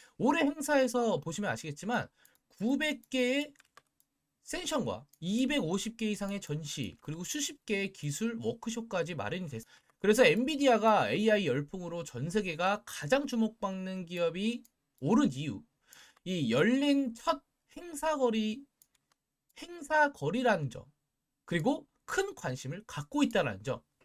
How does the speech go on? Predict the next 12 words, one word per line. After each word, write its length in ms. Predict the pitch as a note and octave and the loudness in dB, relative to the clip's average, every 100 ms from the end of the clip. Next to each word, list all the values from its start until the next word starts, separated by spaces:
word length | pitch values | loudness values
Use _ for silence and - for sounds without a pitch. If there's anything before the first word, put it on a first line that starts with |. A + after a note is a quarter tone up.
| - | -4
여러분들이 360 | C3+ E3 D#3 C3 | 2 2 0 -2
이걸 280 | G#3+ D#4 | 0 0
좀 120 | A3+ C#3 | 0 -2
아셔야 260 | A2 E3+ | -2 -2
된다라고 380 | C#3+ B2+ C3 C3 | -2 -4 -6 -6
말씀을 340 | G2+ - C#3 | -8 -8 -8
드리고, 560 | C3+ A2+ A3 A3+ G#2+ - _ _ _ _ _ _ | -6 -6 0 2 2 -4 _ _ _ _ _ _
삼성전자도 680 | - F#4+ G4 G4 E4+ C4+ A#3+ | -4 -2 -2 -4 2 4 4
마찬가지예요. 680 | - - G#3+ E3+ G#2+ F2 E2+ _ - | 0 -4 -6 -4 -8 -10 -14 _ -10
지금 260 | F#3 G#3 - | -2 -2 0
엔비디아도 500 | C3+ G#3 B3 A#3 G3 | -2 0 4 4 2
엔비디아지만 720 | A#2 D3+ D#3+ C#3+ A#2 F#3 C3 | -2 -4 -4 -4 -4 -4 -6